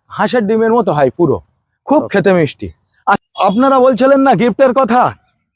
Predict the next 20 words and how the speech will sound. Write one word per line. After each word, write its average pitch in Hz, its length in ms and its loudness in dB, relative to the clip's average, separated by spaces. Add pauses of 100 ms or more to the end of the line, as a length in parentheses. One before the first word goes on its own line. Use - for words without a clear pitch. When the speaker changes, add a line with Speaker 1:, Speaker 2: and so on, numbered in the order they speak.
(520)
Speaker 1:
এই 233 120 2
আঁকটা 240 320 0
দেখতে 262 320 0
কেমন 220 320 0
একটু 202 140 0
দেখো 202 240 0
না, 185 140 -2 (1700)
কেমন, 185 260 2 (680)
কি 208 80 -2
সুন্দর 247 400 2
কালার। 165 420 2
Speaker 2:
এই 170 100 -2
র্যাম্বো 151 300 -2
যেটা 165 180 -2
বলে 165 180 -2
ওটা? 175 180 -4
Speaker 1:
র্যাম্বো 233 380 4
সুগার। 160 440 2 (500)
এর 220 120 0
এখন 262 300 2